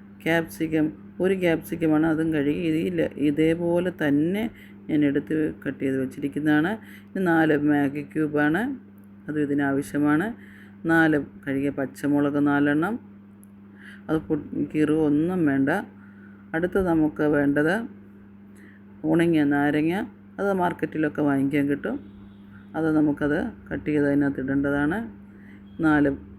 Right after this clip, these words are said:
വെളുത്തുള്ളി, ആ, മൂന്ന് വെളുത്തുള്ളി, സോറി, അതും അതിനകത്ത് നമുക്ക് ചേർക്കേണ്ടതാണ്. നമുക്ക് ബട്ടർ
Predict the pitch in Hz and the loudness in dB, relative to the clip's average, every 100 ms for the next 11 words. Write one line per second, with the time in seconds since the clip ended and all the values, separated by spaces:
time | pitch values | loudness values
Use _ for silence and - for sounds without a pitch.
0 | - - - 139 135 156 156 196 226 - | -20 -16 -4 -2 -2 0 0 -2 -4 -12
1 | - - - - - - - - - - | -20 -20 -20 -20 -20 -20 -20 -20 -20 -20
2 | - - - - 147 147 151 175 180 147 | -20 -20 -16 -4 0 2 2 2 2 2
3 | 139 147 156 151 143 143 185 - - - | 2 -2 -4 -4 -6 -4 -6 -10 -18 -8
4 | 160 165 151 160 147 143 147 143 143 143 | 0 2 4 2 0 0 0 2 0 0
5 | 139 135 147 147 147 147 185 - - - | -2 0 -2 2 2 2 0 -4 -10 -20
6 | - - - - - - - - - 180 | -20 -20 -20 -20 -20 -18 -20 -12 -4 -2
7 | 175 175 170 160 - | 0 2 4 2 0